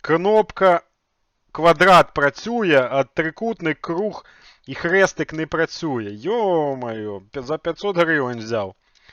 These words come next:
Ну, якщо всі інші кнопки працюють, то я думаю, що це проблема,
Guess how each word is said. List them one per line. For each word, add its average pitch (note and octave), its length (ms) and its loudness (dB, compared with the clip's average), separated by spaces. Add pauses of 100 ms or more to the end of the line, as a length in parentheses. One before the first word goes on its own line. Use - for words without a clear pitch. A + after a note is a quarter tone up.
(680)
Ну, G3+ 460 0 (220)
якщо E3 320 -4
всі G#3+ 280 -6
інші G3+ 200 -4
кнопки F#3+ 400 -4
працюють, G3+ 500 -2
то E3 100 -2
я F#3 120 2
думаю, F#3+ 440 -2
що - 160 -10
це F#3+ 160 -4
проблема, D#3+ 720 0